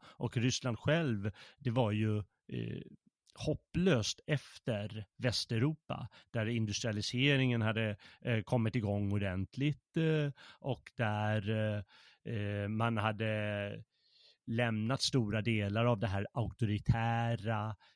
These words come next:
eh, samhället med en enväldig härskare och, eh,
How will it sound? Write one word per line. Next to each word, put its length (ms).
eh, 320
samhället 960
med 280
en 180
enväldig 760
härskare 880
och, 440
eh, 380